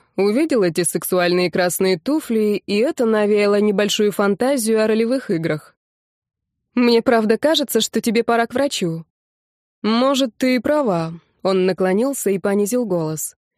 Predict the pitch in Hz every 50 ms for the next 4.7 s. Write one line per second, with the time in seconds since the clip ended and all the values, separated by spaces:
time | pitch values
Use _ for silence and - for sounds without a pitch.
0 | _ _ _ _ _ _ 190 190 190 185 180 180 180 175 - 185 170 151 185 175
1 | 160 156 180 180 180 180 180 170 - - - 208 208 269 320 302 - - 214 175
2 | - 190 185 180 180 - - - 185 185 175 170 185 185 165 175 180 165 165 170
3 | 180 180 165 - - 180 175 175 170 - - 185 180 175 - 190 185 180 - 196
4 | 170 - 285 330 - - 269 233 - - 220 214 202